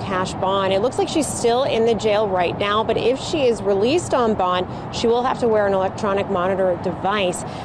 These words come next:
And when we spoke with prosecutor Rob Sanders, he says this all started when a mother saw a text on her son's phone that no parent ever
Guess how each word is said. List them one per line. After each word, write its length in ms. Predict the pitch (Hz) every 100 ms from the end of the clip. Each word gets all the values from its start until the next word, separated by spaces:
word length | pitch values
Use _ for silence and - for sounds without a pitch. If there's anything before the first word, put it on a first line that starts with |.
| -
And 160 | - 226
when 160 | 233 247
we 80 |
spoke 300 | 247 277 285
with 100 | 285
prosecutor 560 | 277 254 247 247 247 233
Rob 300 | 202 208 214
Sanders, 440 | - 208 214 196
he 60 | 196
says 300 | 190 220 202
this 160 | 208 247
all 200 | 214 262
started 420 | - 208 208 226
when 120 | 214
a 80 | 190
mother 500 | 180 170 214 254 269 - -
saw 320 | - 247 247
a 20 |
text 380 | 233 - 233 240
on 100 | 262
her 100 | 226
son's 280 | 208 214 208
phone 320 | - 196 208
that 180 | 220 175
no 260 | 185 208 262
parent 480 | - 311 269 202 - -
ever 400 | - 233 190 156